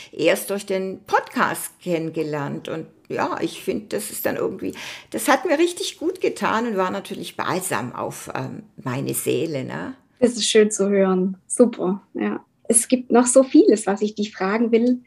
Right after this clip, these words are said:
Speaker 2: Also du hast ja gesagt, was, was dich antreibt, ist auch, dass, dass, ähm, man nie auslernt, gell, und das, das Feedback von den anderen. Ähm, gibt's eine,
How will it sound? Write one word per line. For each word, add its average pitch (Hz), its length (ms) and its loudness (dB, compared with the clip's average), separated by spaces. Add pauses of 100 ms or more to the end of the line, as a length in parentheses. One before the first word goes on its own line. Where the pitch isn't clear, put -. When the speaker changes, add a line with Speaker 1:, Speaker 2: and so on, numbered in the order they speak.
(120)
Speaker 2:
Also 214 140 0
du 226 80 2
hast 240 80 2
ja 233 80 4
gesagt, 233 340 0
was, 226 240 -2
was 226 140 2
dich 233 280 4
antreibt, 247 640 6
ist - 180 0
auch, 214 140 -2
dass, - 380 0 (260)
dass, 226 280 2 (100)
ähm, 208 500 6
man 220 200 8
nie 240 200 8
auslernt, 226 800 8
gell, 214 240 0
und 196 160 0
das, - 400 -4
das 214 220 0
Feedback 247 500 8
von 202 160 6
den 208 140 6
anderen. 214 640 4 (640)
Ähm, 208 300 4
gibt's - 260 4 (120)
eine, 247 540 8